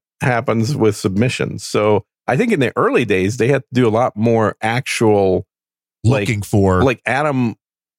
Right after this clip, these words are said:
Speaker 1: listened to, you know, five hours of C span every single day to get the clips for the show. Now I think it's more like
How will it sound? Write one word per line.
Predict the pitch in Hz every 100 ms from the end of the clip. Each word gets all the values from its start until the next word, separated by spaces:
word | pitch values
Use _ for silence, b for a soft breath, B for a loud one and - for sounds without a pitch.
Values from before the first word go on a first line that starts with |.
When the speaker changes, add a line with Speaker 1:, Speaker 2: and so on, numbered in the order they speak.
| 139 110 104 -
Speaker 1:
listened | 117 131 143 117 107 104 101 - _ _ _
to, | - 123 107 95 - _ _ _ _ -
you | 110
know, | 87
five | 73 127 127 123
hours | 113 113 101
of | 92
C | - 113
span | - 110 98 - -
every | 120 110 104
single | - 110 101 92
day | 120 127 92 101 - _ _ _ _ _ -
to |
get | 110 104 - _ _ _
the | 98
clips | - 117 98
for | - 90
the |
show. | - 147 110
Now | 113 127 131 117
I | 110
think | 113 107 104
it's | -
more | 110 110 104
like | 95 92